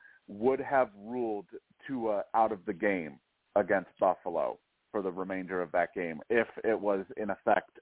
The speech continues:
at that moment in time. So, I mean, what, what, what is your takeaway here, Lou,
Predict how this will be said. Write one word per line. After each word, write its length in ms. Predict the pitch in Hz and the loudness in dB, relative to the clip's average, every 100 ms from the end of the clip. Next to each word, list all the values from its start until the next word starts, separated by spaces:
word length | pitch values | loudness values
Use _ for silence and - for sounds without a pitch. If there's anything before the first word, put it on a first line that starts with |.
| - | 2
at 200 | 92 - | 2 2
that 200 | 104 92 | 0 0
moment 320 | - 90 82 80 | -2 -8 -8 -14
in 100 | 76 | -8
time. 300 | - 80 52 - _ _ _ _ _ _ _ _ _ _ _ _ _ _ _ _ _ _ _ _ _ _ _ _ _ _ _ _ _ _ _ _ _ | -2 0 -2 -10 _ _ _ _ _ _ _ _ _ _ _ _ _ _ _ _ _ _ _ _ _ _ _ _ _ _ _ _ _ _ _ _ _
So, 440 | 139 120 107 101 95 _ _ _ _ _ _ _ _ _ _ _ _ _ _ _ _ _ _ - | 4 4 4 0 -8 _ _ _ _ _ _ _ _ _ _ _ _ _ _ _ _ _ _ -2
I 180 | 175 | 0
mean, 120 | 180 170 | 0 -2
what, 240 | 180 143 | -2 -2
what, 160 | 143 185 147 117 - 110 104 127 | -4 -4 -6 -8 -14 -14 -14 -2
what 160 | 143 | 0
is 100 | 220 147 | 0 -2
your 160 | 123 208 - | -2 -2 0
takeaway 480 | 135 117 101 92 95 | -2 -2 -4 -4 -4
here, 240 | 98 92 85 | -6 -6 -4
Lou, 400 | 92 92 92 | -4 -4 -6